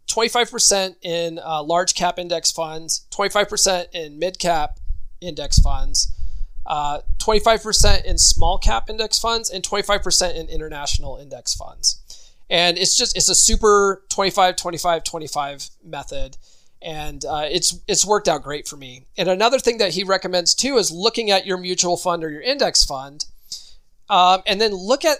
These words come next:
its performance over a long period of time. And most of the time when you're picking your funds in your, uh, you know, whoever your four oh one k is with or your Roth I R As with,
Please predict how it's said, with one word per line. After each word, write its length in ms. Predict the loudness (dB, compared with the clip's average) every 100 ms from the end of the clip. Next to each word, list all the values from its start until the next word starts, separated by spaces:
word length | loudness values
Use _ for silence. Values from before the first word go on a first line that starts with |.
| -2
its 160 | -2
performance 640 | -2 -4 -2 0 2 0 0 0
over 220 | 2 2
a 60 |
long 300 | 4 2 -2
period 340 | -4 -6 -4 -4
of 80 | 0
time. 320 | 0 0 -8
And 80 | -4
most 240 | -2 0
of 80 | 0
the 60 |
time 300 | 2 2 2
when 100 | -2
you're 100 | -6
picking 460 | -6 -4 -4 -4 -8
your 180 | -8 -8
funds 800 | -4 0 0 -2 -2 0 4 2
in 240 | 2 -6 -10
your, 340 | -12 -12 -14 -14
uh, 300 | -14 -12 -16 _ _ -20
you 100 | -20
know, 140 | -20
whoever 340 | -10 -6 -6 -6
your 360 | -12 -12 -14 -18 -20 -20 -10
four 180 | -2 -2
oh 60 |
one 160 | -2 -8
k 160 | -6
is 120 | -4 -4
with 160 | -8
or 80 | -14
your 120 | -12
Roth 260 | -8 -6 -6
I 80 | -8
R 160 | -8
As 180 | -4 -4
with, 300 | -4 -8